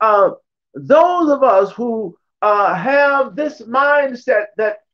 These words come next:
I am a child of God because I believe in Christ. And so the Jews who do not believe, uh, they're excluded. Watch yourself. Don't get beside yourself, as old folks say.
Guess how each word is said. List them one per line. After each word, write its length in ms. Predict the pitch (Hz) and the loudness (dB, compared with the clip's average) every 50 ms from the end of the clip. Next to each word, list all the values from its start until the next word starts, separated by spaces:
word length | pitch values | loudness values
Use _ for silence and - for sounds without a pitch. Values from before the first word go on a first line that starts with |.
| _ _ - _ _ _ _ _ | _ _ -20 _ _ _ _ _
I 340 | - 196 277 320 339 339 339 | -6 -2 0 4 4 4 4
am 100 | 330 302 | 2 0
a 120 | 294 - - | 0 0 0
child 360 | 294 285 277 269 262 254 254 | 0 0 0 0 0 0 -2
of 160 | 247 175 151 | -4 -4 -4
God 360 | 202 196 175 170 185 - 180 | -4 -2 0 0 -2 -4 -4
because 600 | 175 220 - - 233 262 262 254 254 254 240 - - | -10 -12 -12 -6 -2 2 4 4 4 4 2 -2 -4
I 200 | 233 247 254 254 | 0 0 0 2
believe 540 | 254 240 233 247 311 320 330 330 311 240 240 | 2 0 0 0 0 2 2 2 2 0 -4
in 160 | 247 240 214 | -8 -8 -8
Christ. 520 | - - 254 254 214 175 175 170 170 - _ - | -10 -10 -6 -2 -2 0 0 -2 -4 -8 _ -8
And 340 | 226 220 214 208 208 175 170 _ _ _ _ | -6 -4 -4 -4 -6 -6 -12 _ _ _ _
so 500 | _ - - 285 254 240 233 220 - _ _ _ - | _ 0 2 2 2 2 0 -2 -6 _ _ _ 0
the 160 | 226 220 170 | 0 0 0
Jews 600 | 170 247 330 349 370 370 359 339 294 269 226 180 | -2 -2 -2 -2 -2 -2 -4 -2 -2 -4 -6 -6
who 220 | 240 254 233 175 | -8 -10 -10 -10
do 180 | 180 254 262 247 | -10 -10 -8 -4
not 300 | 233 226 208 208 208 - | -4 -2 -2 -2 -4 -4
believe, 880 | 180 185 190 185 208 262 330 349 294 208 165 139 139 151 175 190 180 - - - - | -8 -6 -4 -4 -4 -4 -2 -4 -4 -6 -8 -10 -10 -12 -12 -12 -14 -18 -16 -8 -4
uh, 180 | 214 220 214 208 - _ _ _ _ - | -2 -2 -2 -2 -4 _ _ _ _ 0
they're 300 | 262 262 254 240 240 233 | 2 2 2 2 0 -2
excluded. 460 | 233 - - 302 285 196 165 - - _ _ _ _ _ _ _ _ _ _ _ _ _ _ _ _ _ _ _ _ _ _ _ _ _ _ _ _ _ _ _ _ _ _ _ | -2 -4 -12 -12 -6 -6 -6 -6 -8 _ _ _ _ _ _ _ _ _ _ _ _ _ _ _ _ _ _ _ _ _ _ _ _ _ _ _ _ _ _ _ _ _ _ _
Watch 440 | - 135 147 202 233 262 262 262 - | -18 -10 -4 -2 -2 -2 -2 -6 -14
yourself. 340 | 262 233 - 208 147 - - _ _ _ _ _ _ _ _ _ _ _ _ _ _ _ _ _ _ _ _ - | -16 -12 -10 -10 -10 -10 -14 _ _ _ _ _ _ _ _ _ _ _ _ _ _ _ _ _ _ _ _ -6
Don't 220 | 190 208 214 196 220 | -4 -4 -4 0 -2
get 160 | 233 226 226 | -2 -2 -2
beside 460 | 196 175 - 240 220 208 190 165 156 | -8 -8 -4 -2 2 2 2 0 0
yourself, 340 | 156 156 - 190 170 135 151 | -6 -10 -8 -6 -6 -6 -6
as 80 | 160 | -6
old 240 | 170 175 175 160 - | -6 -4 -4 -6 -8
folks 200 | 160 160 156 _ | -10 -12 -12 _
say. 180 | - 139 110 | -12 -14 -14